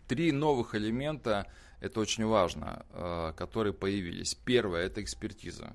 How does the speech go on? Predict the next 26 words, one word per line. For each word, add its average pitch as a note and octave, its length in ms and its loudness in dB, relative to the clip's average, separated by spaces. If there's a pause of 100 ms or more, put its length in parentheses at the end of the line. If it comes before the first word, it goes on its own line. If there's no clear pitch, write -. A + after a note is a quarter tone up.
Казалось G2+ 400 2
бы, F#2+ 120 -2
это F#2 120 -8
то, A2 200 -2
что F2+ 220 -4
должно F2+ 380 0
быть, F2 400 -4
э, E2+ 460 0 (420)
э, E2 540 -2
при F2+ 340 0 (300)
реконструкции F2 880 -2
и F2+ 160 -4
ремонте F2+ 380 -2
дорог F2+ 300 -2
обязательно. A2 640 0
Это C3 240 -2
и B2+ 160 0
было, C#3 560 4 (320)
но C3 580 4
понимаете, C3+ 340 -2
как G#2+ 140 -4
получалось? F#2 720 0
Э, F#2+ 320 -2
дороги A#2 480 2
ремонтировал, A2+ 800 0
делал G2+ 560 0